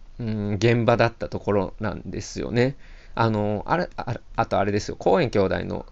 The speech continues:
インサイド・ルーイン・デイビスで、まあちょっとそういうモチーフが出てきたりとか、まあああいう、だから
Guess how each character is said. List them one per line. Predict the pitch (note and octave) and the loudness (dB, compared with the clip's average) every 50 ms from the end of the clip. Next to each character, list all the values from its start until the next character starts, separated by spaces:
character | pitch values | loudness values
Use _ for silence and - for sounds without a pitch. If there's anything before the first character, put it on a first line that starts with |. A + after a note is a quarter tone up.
| - | -6
イ | - C3+ | -2 -2
ン | C#3+ D3 | -2 0
サ | - F#3 F3+ | 2 2 2
イ | F3 | 4
ド・ | F#3 F3+ | 4 4
ル | F#3 F#3 F3+ | 4 4 4
ー | F3+ | 4
イ | F3+ | 2
ン・ | F3+ | 4
デ | F3 F3+ D#3+ | 6 6 6
イ | A2+ | 4
ビ | F#2 F2+ | 2 -2
ス | - - F#2 | -6 -6 -4
で、 | F2 E2 - - - - - | -4 -4 -4 -4 -10 -10 -6
ま | A#2+ A2+ G2+ | -2 -2 -2
あ | - | 0
ち | - | -2
ょ | G2+ | -4
っ | |
と | - - A2+ | -4 -4 -6
そ | - A2 G2 G2 | -2 0 0 0
う | G2 | 0
い | F#2+ F#2+ G2 | -2 -2 -4
う | - - - - - - - | -4 -6 -12 -18 -14 -8 -4
モ | A2 G#2+ | -4 -4
チ | G#2 - A2 G2 | -2 0 0 0
ー | |
フ | E2+ F#2 | 0 0
が | - E2 | -4 -4
出 | F#2+ B2 - | -2 -2 -2
て | - F#2+ | -2 -4
き | - - | -6 -2
た | - F2+ | -4 -2
り | D2 D2+ | -2 -2
と | - F2 | -6 -6
か、 | - - - - - - - - - - | -4 -4 -4 -4 -6 -12 -14 -14 -8 -4
ま | G3 F#3+ | -2 -2
あ | G3+ | 0
あ | A3 | 0
あ | A#3 | -2
い | A#3 A#3 A#3+ | -2 -2 -2
う、 | A#3 A3+ | -2 -2
だ | A3+ A3 | -4 -2
か | - C#3+ A#2 | 0 0 2
ら | F#2+ F#2 | 2 0